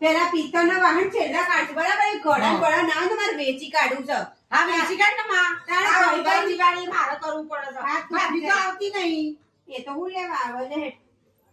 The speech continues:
Speaker 1: લ્યો, આ હોય ઘર સાફ અને ઉ-, ઊભા, ઊભા હે, લ્યો. આ લે, આમ સમીન. સાફ કરવાનું કર કે, સાફ
Speaker 2: હારું,
Speaker 1: કરવાનું કર,
Speaker 2: લાય,
Speaker 1: લે.
Speaker 2: લાય.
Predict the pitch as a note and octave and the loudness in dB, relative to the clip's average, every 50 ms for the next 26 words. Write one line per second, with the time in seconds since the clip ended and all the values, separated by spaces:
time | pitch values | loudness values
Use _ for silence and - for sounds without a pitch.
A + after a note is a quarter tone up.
0 | _ _ _ _ _ _ _ _ _ _ _ _ - A#3+ C#4+ E4+ F#4 F#4 F#4 - | _ _ _ _ _ _ _ _ _ _ _ _ -4 0 4 4 6 6 4 2
1 | - - - - - - - F4 F4+ F4+ F#4 F#4+ - - - D4 F4+ G#4+ G#4 A4+ | 0 -4 -8 -14 -8 -4 0 2 4 4 4 4 2 2 0 2 2 2 2 0
2 | A#4+ G4+ G4+ G4+ G#4 G4+ G4+ G4+ F#4+ F4+ F4+ F4+ - E4+ F4 F4 - F#4+ G4+ G#4 | -2 -2 -2 0 0 0 0 0 0 0 -2 -4 -8 -8 -8 -8 -6 -2 -2 -2
3 | G#4 G#4 G4+ G4 G4 F#4+ F4+ E4+ - D#4+ F4+ F#4+ G#4 G4 F4+ - D4+ F#4+ F#4 - | 0 -2 -2 -2 -2 -2 -4 -4 -4 -2 -2 -2 0 0 -2 4 4 4 4 4
4 | - - - - - G#4+ G#4+ G#4 G4+ - C#5 C#5 C#5 A#4 G4+ G4+ G#4 A4 B4 G#4 | -2 -8 -12 -6 -2 0 2 4 6 6 6 6 4 0 -2 -4 -6 -6 -4 -4
5 | G4 A#4 A#4 G4+ - - _ _ - _ - C4+ - - _ _ _ _ _ - | -4 -4 -4 -6 -10 -14 _ _ -20 _ -20 -20 -20 -20 _ _ _ _ _ -12
6 | - D#4+ C#4+ D4 D#4 D#4 - E4+ E4+ E4 F4 F4+ E4+ F4 F4+ F4+ F4 - G#4 G4+ | -6 -4 -2 -2 -2 -2 -4 -6 -6 -4 -4 -4 -4 -2 -2 -4 -2 -2 -4 -4
7 | - - D4+ C4 C#4+ C4+ B3+ C#4 C#4+ D#4 E4 F4 F4 - - E4 E4+ A4+ - - | -2 -2 -2 0 0 2 2 2 4 4 2 2 4 4 4 4 4 2 4 4
8 | G4+ A4 - - - - - - A3+ D4 E4+ G#4 G4 - | 4 4 2 -2 -8 -16 -14 -6 0 2 2 2 2 0